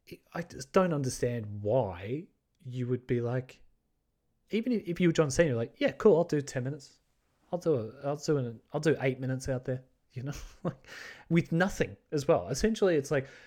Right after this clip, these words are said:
you, you're gonna tell the audience that you're back, and why you're back is because of them,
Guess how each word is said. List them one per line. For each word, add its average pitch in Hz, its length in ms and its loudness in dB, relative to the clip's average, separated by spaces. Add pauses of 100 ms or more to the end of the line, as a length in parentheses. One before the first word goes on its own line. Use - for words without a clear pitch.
(880)
you, 143 520 2
you're 135 140 -4
gonna 185 200 4
tell 170 200 4
the 143 160 4
audience 135 340 2
that 110 120 -6
you're 110 140 -10
back, 175 380 -6
and 123 120 -6
why 127 240 2
you're 143 160 2
back 123 320 -4
is 113 100 -6
because 110 320 -8
of 101 100 -8
them, 175 360 -2